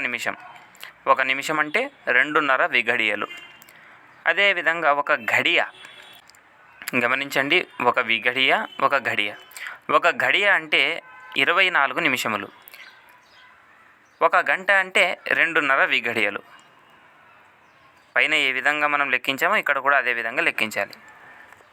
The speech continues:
అదేవిధంగా అరవై విఘడియలు అంటే ఒక గడియ. ఇది ఒకసారి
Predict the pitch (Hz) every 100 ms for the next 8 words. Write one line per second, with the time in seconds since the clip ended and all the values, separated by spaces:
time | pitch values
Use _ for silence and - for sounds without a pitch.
0 | - - - 160 190 185 175 185 165 156
1 | 160 - 120 139 151 156 151 127 127 120
2 | 190 196 190 175 165 214 165 - 131 160
3 | - - 123 120 104 - - - - -
4 | - - - _ _ - - - - -
5 | - - - _ _ _ - 131 135 123
6 | 135 151